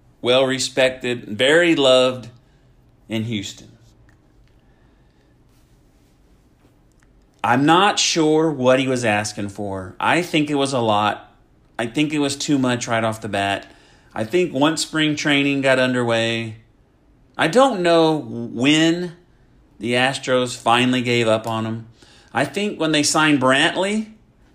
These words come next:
in left field, which was Marwin's starting position, that was the first nail in the coffin. They signed Diaz.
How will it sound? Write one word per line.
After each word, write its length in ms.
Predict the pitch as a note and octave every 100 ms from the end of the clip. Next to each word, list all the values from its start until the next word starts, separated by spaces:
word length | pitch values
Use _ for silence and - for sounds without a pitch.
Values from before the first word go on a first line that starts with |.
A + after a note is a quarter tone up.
| -
in 120 | A#2
left 360 | A#2 C3 C#3+ -
field, 340 | D3+ D#3+ F3+
which 260 | D3 B2 -
was 200 | A#2+ A2
Marwin's 520 | A2 A#2+ C3 C3 B2+
starting 460 | - A#2 B2 C3 C3+
position, 720 | C3 C3+ C#3 D3+ D3 D#3 - _ _ _ _ _
that 240 | G#2+ A2+ B2+
was 140 | B2
the 120 | B2+
first 720 | A#2+ - B2 C3+ C#3+ - - - _ _ _ _ _ _ -
nail 320 | A2+ C3 C3+
in 60 | C#3
the 100 | C#3+
coffin. 600 | D#3+ D3+ D#3 E3 F3 D#3+ _ _ _ _ _ _ _ _ _ _ - -
They 160 | G#2+
signed 400 | A2 C#3+ C#3 C#3
Diaz. 800 | A#2+ C3+ D#3+ E3 F3 F3+ E3+ -